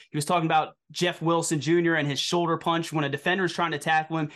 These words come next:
you can see extra energy and juice that the rest of the offense feels.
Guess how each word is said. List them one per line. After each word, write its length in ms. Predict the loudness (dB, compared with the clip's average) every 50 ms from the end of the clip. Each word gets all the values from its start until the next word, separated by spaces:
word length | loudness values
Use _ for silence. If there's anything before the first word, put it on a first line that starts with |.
| -14 -12
you 140 | -8 -4 -4
can 80 | -2
see 340 | -2 -2 -2 -2 -2 -2 -2
extra 340 | -4 -6 -6 -2 -4 -2 -2
energy 440 | -2 -2 -2 -2 -2 -2 -4 -4 -4
and 120 | -4 -4
juice 280 | -2 -2 -4 -4 -2 -2
that 160 | -4 -4 -4
the 60 | -4
rest 260 | -2 -2 -2 -2 -4
of 40 | -4
the 140 | -2 0 0
offense 400 | 0 -2 -2 -4 -6 -6 -6 -8
feels. 360 | -6 -4 -2 -2 -4 -4 -8